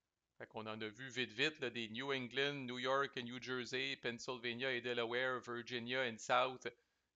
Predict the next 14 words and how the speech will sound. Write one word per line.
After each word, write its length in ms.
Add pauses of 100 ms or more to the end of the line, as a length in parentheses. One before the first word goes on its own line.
(160)
euh, 220
ça 220
existe. 640 (800)
Euh, 260
il 60
y 60
a 40
pas 140
de 60
brigade 400
coloniale, 520
je 120
pense, 480
de, 500